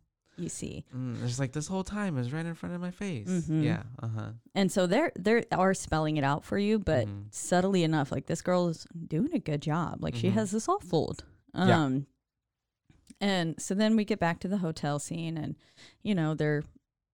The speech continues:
Speaker 1: he's trying to
Speaker 2: Yeah.
Speaker 1: film her again.
Speaker 2: Oh, oh,
Speaker 1: Or
Speaker 2: what's
Speaker 1: not
Speaker 2: up with,
Speaker 1: again,
Speaker 2: yeah.
Speaker 1: but again.
Speaker 2: In this
Speaker 1: Once
Speaker 2: version.
Speaker 1: again, people being filmed without their consent.
Speaker 2: Um, and, well, and, you know, it's a running theme for the whole movie, you know,
Speaker 1: Mm-hmm.
Speaker 2: 'cause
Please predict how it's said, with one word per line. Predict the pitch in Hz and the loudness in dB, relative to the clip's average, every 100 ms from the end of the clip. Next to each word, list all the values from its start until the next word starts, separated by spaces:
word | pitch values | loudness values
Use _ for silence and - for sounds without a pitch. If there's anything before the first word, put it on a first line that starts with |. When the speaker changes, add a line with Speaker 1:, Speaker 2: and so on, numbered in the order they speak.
| _ | _
Speaker 1:
he's | 156 190 185 | -2 0 2
trying | - 180 | 2 2
to | |
Speaker 2:
Yeah. | 110 | 4
Speaker 1:
film | 175 180 | 4 4
her | 180 165 175 | 2 2 2
again. | 220 220 190 165 156 185 - _ | 0 2 4 4 4 2 -4 _
Speaker 2:
Oh, | 127 - | -8 -2
oh, | 135 | 0
Speaker 1:
Or | |
Speaker 2:
what's | 160 | 2
Speaker 1:
not | 165 156 | 2 2
Speaker 2:
up | |
with, | 175 | 2
Speaker 1:
again, | 147 131 156 - | 2 0 -2 -6
Speaker 2:
yeah. | 139 | -2
Speaker 1:
but | 160 147 - _ _ _ | 2 2 -2 _ _ _
again. | 202 - - - _ - - - | 0 2 2 -2 _ -20 -16 -2
Speaker 2:
In | 135 131 | 0 4
this | 156 | 6
Speaker 1:
Once | 214 285 | 8 6
Speaker 2:
version. | 302 | 6
Speaker 1:
again, | 247 339 277 202 214 233 | 4 4 4 4 4 4
people | 247 247 214 220 220 - | 4 2 4 2 2 2
being | 202 190 247 | 4 6 6
filmed | 185 165 165 190 - - | 4 2 0 -4 -6 -2
without | 214 196 165 139 | 2 4 4 2
their | 165 | 2
consent. | 196 - 202 113 - 156 | 2 2 2 2 2 2
Speaker 2:
Um, | 131 - - - _ | 0 -6 -16 -20 _
and, | 160 156 135 | -2 0 4
well, | 156 151 | 2 2
and, | 139 | -2
you | 151 | -2
know, | 151 | -2
it's | - 135 139 | -2 -4 -2
a | |
running | 139 139 | -2 -2
theme | 123 170 113 | -2 -4 -4
for | 107 | -4
the | 107 | -4
whole | 104 | -4
movie, | 101 101 - | -6 -8 -6
you | 180 170 | -4 -2
know, | 151 156 - | 0 0 -4
Speaker 1:
Mm-hmm. | - | -6
Speaker 2:
'cause | 110 113 110 - | -12 -12 -14 -18